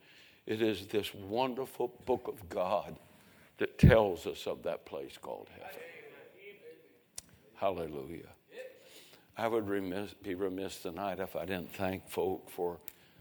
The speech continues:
uh, their kindness. I don't know what the love offering is. A brother handed me an envelope. I stuck it in my pocket. I, I don't know anymore. I, I, you know, everybody needs money. I like money.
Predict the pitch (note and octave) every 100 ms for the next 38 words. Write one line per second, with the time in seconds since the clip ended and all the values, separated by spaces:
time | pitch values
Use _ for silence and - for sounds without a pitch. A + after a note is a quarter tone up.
0 | - - - F#2+ D#2+ - F#2+ F#2 F2 F2+
1 | - D#2 E2+ - E2 E2 D2+ E2+ - D#2
2 | - - - - _ _ - F2+ D#2+ E2+
3 | E2+ - E2+ F2 F2 F#2 E2 D#2+ D2+ D#2
4 | E2 E2 E2+ F2 E2 D#2+ E2 D#2+ E2+ D#2+
5 | E2 D#2+ E2+ D#2 D#2+ - D#2+ - - F2
6 | E2 - D2+ E2 E2+ - - - - -
7 | - _ - - - - - G2+ G2+ F2+
8 | E2 E2+ F2 F2+ F2 F2 F#2 F2 G2 F#2
9 | - F2 G#2+ G2+ F2+ - G2+ F2 D#2 E2
10 | F2 E2+ F2 D#2 - F2 F2 F#2 E2+ F2+
11 | D#2+ D#2+ - D#2+ D#2+ F2 F2